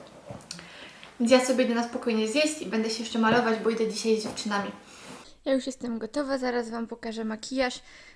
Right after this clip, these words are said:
Zwykła spódniczka z Sinseya, ona kosztowała trzydzieści złotych chyba.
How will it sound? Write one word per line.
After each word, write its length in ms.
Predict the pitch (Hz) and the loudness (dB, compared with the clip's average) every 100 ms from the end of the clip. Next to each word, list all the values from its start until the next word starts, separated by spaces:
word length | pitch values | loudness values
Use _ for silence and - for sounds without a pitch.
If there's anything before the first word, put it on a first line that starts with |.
| - | -16
Zwykła 400 | 277 277 269 233 | -8 -4 -2 -2
spódniczka 600 | 240 - 214 226 220 - | -4 -10 -8 -8 -6 -10
z 100 | 214 | -8
Sinseya, 380 | - 233 254 254 | -6 -6 -4 -4
ona 160 | 233 226 | -4 -6
kosztowała 420 | - - 233 233 | -10 -10 -6 -6
trzydzieści 640 | 233 - 220 226 - 220 | -6 -8 -8 -10 -12 -10
złotych 380 | 226 269 269 302 | -6 -6 -6 -8
chyba. 360 | - 285 370 | -6 -2 -2